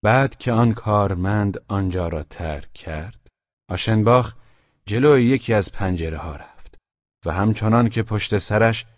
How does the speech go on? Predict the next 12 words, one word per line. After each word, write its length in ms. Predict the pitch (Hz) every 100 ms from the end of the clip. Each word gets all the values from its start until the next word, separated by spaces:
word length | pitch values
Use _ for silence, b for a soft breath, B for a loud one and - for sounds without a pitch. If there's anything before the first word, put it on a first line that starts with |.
| b b b b
بارش 460 | 98 110 123 113 -
را 180 | 95 90
به 80 |
اتاق 440 | 87 85 - 101 104
آورده 580 | 85 80 78 76 76 69
در 180 | 73
آنجا 320 | 76 76 78 71
می‌دادند، 800 | 67 67 67 71 80 104 107 - _ _ _ -
نگاهش 680 | 87 87 113 143 120 110
را 180 | 95 92
به 120 | 87
بیرون، 640 | 82 80 80 87 101 92